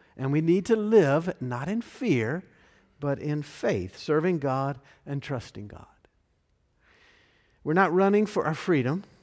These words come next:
like Harriet, but fear remains our enemy.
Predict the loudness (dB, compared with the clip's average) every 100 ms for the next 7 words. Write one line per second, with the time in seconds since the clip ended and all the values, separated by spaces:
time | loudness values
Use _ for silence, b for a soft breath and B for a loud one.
0 | b b -8 -4 -4 0 0 0 -2 -6
1 | -16 _ _ _ _ _ _ _ _ _
2 | _ _ -10 -10 -14 -4 0 2 0 -2
3 | b b b b b _ _ -12 -8 -6
4 | -6 -6 -6 -8 -8 -8 -8 -10